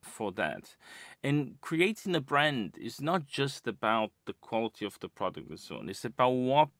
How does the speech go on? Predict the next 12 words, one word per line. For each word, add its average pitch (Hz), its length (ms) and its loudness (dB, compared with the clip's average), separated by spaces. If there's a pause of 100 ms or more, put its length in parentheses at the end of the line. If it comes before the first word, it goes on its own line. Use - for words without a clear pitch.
(120)
people 135 580 2 (200)
perceive, 139 760 2
what 120 220 2
they 139 140 4
understand 127 640 4
of 107 220 0
how, 107 640 2
how 139 160 4
they've 135 200 0
been 131 220 4
able 131 300 2
to, 113 240 -8